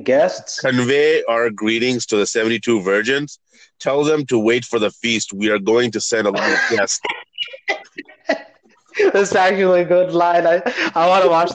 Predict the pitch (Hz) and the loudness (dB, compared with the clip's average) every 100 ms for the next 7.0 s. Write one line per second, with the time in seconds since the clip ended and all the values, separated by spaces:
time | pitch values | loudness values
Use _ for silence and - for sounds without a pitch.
0 | 151 147 143 147 143 - 277 277 - - | -4 0 0 2 4 4 2 0 -2 -4
1 | - - - - - - - _ - _ | -6 -4 -8 -4 -6 -6 -10 _ -20 _
2 | _ _ _ _ - - 143 190 220 285 | _ _ _ _ -20 -10 -4 -2 0 2
3 | 240 196 156 165 202 202 202 170 135 151 | 2 2 2 4 4 4 2 0 0 2
4 | 214 247 180 - - - 208 208 175 185 | 4 2 -2 -12 -12 0 2 2 2 2
5 | 185 190 165 156 - 151 147 143 123 131 | 2 2 0 -2 0 2 4 2 2 2
6 | 127 123 160 190 - - - - 156 147 | 0 0 -2 -2 -6 -20 -20 -12 -8 -8